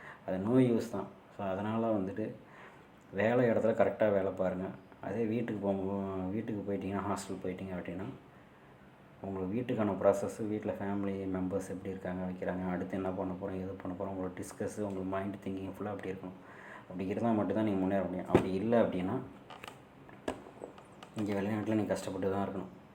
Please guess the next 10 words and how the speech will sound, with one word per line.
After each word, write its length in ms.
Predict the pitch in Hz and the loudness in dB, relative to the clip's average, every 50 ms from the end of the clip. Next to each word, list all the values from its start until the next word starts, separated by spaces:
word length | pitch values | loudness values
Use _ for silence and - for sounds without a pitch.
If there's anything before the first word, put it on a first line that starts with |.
| - - - - - | -20 -20 -14 -6 -4
வெளிநாட்டுல 400 | 92 92 107 131 131 127 123 117 | -2 0 0 0 0 2 4 4
எவ்வளவு 160 | 107 107 110 | 6 6 6
நாள் 160 | 113 117 113 | 8 6 6
கஷ்டப்படுவீங்க? 600 | - - - - 107 98 101 95 92 92 92 90 90 90 90 - - - - - - - - - - - - - - - - - - - - - - - - - - - - - | 4 2 0 -2 -4 -4 -2 -2 -2 -2 -2 -2 -4 -4 -6 -10 -12 -18 -20 -20 -20 -20 -20 -20 -20 -20 -20 -20 -20 -20 -20 -20 -20 -20 -20 -20 -20 -20 -20 -20 -20 -20 -18 -12
உங்க 200 | - 95 92 92 | -8 -4 -2 0
உடம்புல 220 | 98 110 117 117 107 | 0 2 2 0 0
தெம்பு 260 | 101 101 101 98 101 | 0 0 0 0 -2
இருக்கிற 260 | 95 90 90 95 92 | -4 -4 -4 -4 -4
வரைக்கும் 260 | 92 95 95 95 95 | -4 -6 -8 -10 -10
தானே. 160 | 92 92 90 | -8 -8 -8